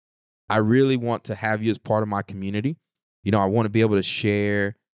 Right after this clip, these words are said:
you know, write-ups that I have, chapters, tentative chapters and outlines and things that I'm doing for the book on dog whistle branding. And I wanna hear feedback from you too about what topics you're struggling with branding wise that I can tackle either on the show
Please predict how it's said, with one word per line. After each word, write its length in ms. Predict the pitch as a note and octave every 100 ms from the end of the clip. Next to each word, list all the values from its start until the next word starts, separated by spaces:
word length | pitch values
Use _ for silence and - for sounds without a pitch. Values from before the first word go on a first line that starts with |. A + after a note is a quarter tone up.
| _ -
you 80 |
know, 100 | F#2+
write-ups 540 | F#2+ F#2 G2 A2 G#2+ -
that 120 | G#2
I 100 | G2
have, 360 | G#2+ G#2 G2+ -
chapters, 920 | - G#2 G#2 A2+ G#2+ G#2+ A2 - - -
tentative 340 | A#2 G#2+ G#2
chapters 580 | - G#2+ G#2+ - A2 G#2+
and 80 | F#2+
outlines 760 | G#2 G#2 G#2 G#2+ A2 G#2+ G#2
and 120 | F#2+ -
things 220 | A2 G2+
that 80 | G2+
I'm 120 | G2+
doing 340 | G2+ G2+ F#2+ - _ _ -
for 80 |
the 80 | F2
book 260 | - G#2+ G#2
on 140 | G#2
dog 260 | G#2 G#2+ G2
whistle 200 | A2 A2
branding. 460 | G2+ G#2+ A2 A2 -
And 80 | G#2
I 60 |
wanna 220 | B2+ C#3+
hear 120 | A#2+ G#2+
feedback 560 | - A#2+ C3 F#2 F#2
from 160 | G#2 F#2+
you 80 | F#2+
too 280 | - C3 - _ _ _
about 200 | - G#2
what 160 | G#2+ -
topics 500 | - G#2 - G2+ -
you're 80 | A2+
struggling 540 | - A2+ G2+ G2+ G2+
with 180 | G2+ - _ _ -
branding 460 | G#2+ A#2 B2 G#2+ F#2+
wise 360 | F#2+ F#2+ G2
that 100 | G2
I 80 | G#2
can 120 | G2
tackle 460 | F2+ G2+ F#2 - F#2+
either 180 | G2 F#2+
on 100 | F2+
the 80 |
show 440 | E2 - G#2 G2+